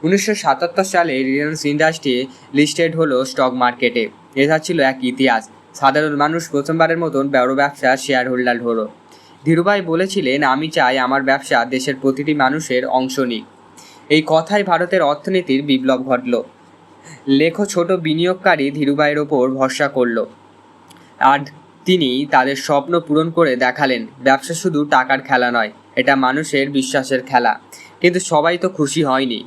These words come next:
কেউ কেউ চেয়েছিল ধীরুভাইকে থামিয়ে দিতে। রিলায়েন্স যখন ক্রমশ বাড়ছে, তখন অনেক প্রতিদ্বন্দ্বী তার পথে কাঁটা বেঁচেছিল। সরকারি তদন্ত, মিডিয়া আক্রমণ, প্রতিযোগিতা, ব্যবসায়ী ষড়যন্ত্র, সব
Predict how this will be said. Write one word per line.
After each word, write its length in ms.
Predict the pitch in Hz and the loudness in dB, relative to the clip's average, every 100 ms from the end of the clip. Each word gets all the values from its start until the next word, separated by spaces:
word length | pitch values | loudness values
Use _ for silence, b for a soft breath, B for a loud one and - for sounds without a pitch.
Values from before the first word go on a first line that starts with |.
| - | 2
কেউ 180 | 139 139 | 2 4
কেউ 160 | 147 | -2
চেয়েছিল 560 | 135 151 165 165 127 131 | 0 0 0 0 0 0
ধীরুভাইকে 600 | 135 135 156 160 156 131 | 0 0 2 0 0 -2
থামিয়ে 360 | 139 123 123 | 0 0 0
দিতে। 320 | 117 120 123 - - B B B - 143 | -2 -2 0 -2 -6 B B B -8 0
রিলায়েন্স 380 | 165 185 190 190 | 2 2 0 0
যখন 260 | 190 196 | 0 0
ক্রমশ 400 | 190 156 160 170 | 0 0 0 -2
বাড়ছে, 560 | 180 151 147 - 139 135 | 0 2 0 -2 -2 0
তখন 320 | 139 135 156 | 0 0 0
অনেক 260 | 143 151 160 | 0 0 -2
প্রতিদ্বন্দ্বী 560 | 147 143 160 170 135 135 | -2 0 0 0 0 0
তার 180 | 143 131 | 0 2
পথে 320 | 135 131 120 | 0 2 0
কাঁটা 360 | 127 127 123 131 | 2 0 2 0
বেঁচেছিল। 600 | 127 120 127 120 123 107 - - - B B B B | -2 -4 -4 -4 -2 -2 -6 -16 -20 B B B B
সরকারি 420 | 160 147 165 170 | 2 2 2 0
তদন্ত, 480 | 165 143 156 165 175 | 0 0 0 -2 -2
মিডিয়া 480 | 170 139 139 160 147 | 0 0 0 2 2
আক্রমণ, 560 | 135 - 165 131 143 | 0 0 0 0 -2
প্রতিযোগিতা, 640 | 143 139 147 156 156 156 156 | 0 0 0 0 0 0 2
ব্যবসায়ী 460 | 139 135 - 156 | 2 0 -2 -2
ষড়যন্ত্র, 680 | 160 147 139 151 147 135 135 | -2 -2 0 2 0 0 -2
সব 260 | 135 131 | 0 -2